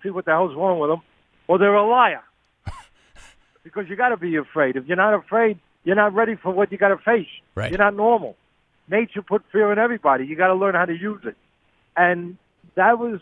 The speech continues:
Speaker 1: really, you know, the whole thing for Cus was learning how to control your emotions, how to control your doubts,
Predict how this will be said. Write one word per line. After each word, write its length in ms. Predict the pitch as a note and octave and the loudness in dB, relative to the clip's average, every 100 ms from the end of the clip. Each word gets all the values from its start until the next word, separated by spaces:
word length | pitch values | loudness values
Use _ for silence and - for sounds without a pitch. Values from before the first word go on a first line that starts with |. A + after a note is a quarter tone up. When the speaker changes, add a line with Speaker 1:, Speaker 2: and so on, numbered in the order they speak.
| - | -4
Speaker 1:
really, 400 | G#3 A3 G#3+ G3+ _ _ _ _ _ | 0 2 0 -2 _ _ _ _ _
you 100 | F#3 | -4
know, 140 | F#3 F#3 | 0 2
the 120 | F3+ | 2
whole 180 | E3+ G3+ | 2 0
thing 240 | G#3 F#3 | -4 -4
for 100 | - | -10
Cus 260 | - G#3 F#3 - | 0 2 2 0
was 160 | D3 C3 _ _ _ | -6 -6 _ _ _
learning 220 | F3+ G3+ G3 | 2 4 4
how 100 | F#3+ | 2
to 80 | |
control 340 | F3 E3+ - F3+ | 0 -6 -2 2
your 160 | D#3+ | 2
emotions, 480 | D3+ C#3+ C#3+ - A2+ - | 2 0 -2 -6 -10 2
how 120 | D#3+ | 4
to 80 | D#3+ | 4
control 440 | - D#3 - E3+ | -2 -8 -2 4
your 140 | D#3 C#3+ | 4 4
doubts, 380 | D3+ C#3 B2 | 4 4 2